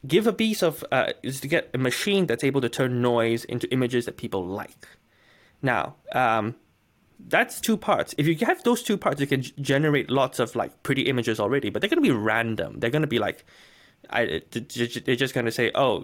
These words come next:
give them random noise, you're gonna generate something that looks intelligible." Uh, the, the magic is the last thing, which is just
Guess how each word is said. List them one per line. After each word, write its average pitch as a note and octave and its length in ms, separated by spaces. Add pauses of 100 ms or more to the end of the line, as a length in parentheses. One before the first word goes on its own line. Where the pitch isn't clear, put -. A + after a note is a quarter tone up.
give C3+ 240
them B2+ 160
random A2 260
noise, D3 280
you're B2+ 60
gonna B2 120
generate A2+ 260
something A2 240
that G#2 140
looks G#2 240
intelligible." F#2 640 (680)
Uh, G#2+ 160
the, B2 160
the C#3 120
magic E3 400
is C#3 360
the A#2+ 140
last C#3+ 400
thing, - 160
which A#2 200
is A2+ 140
just - 360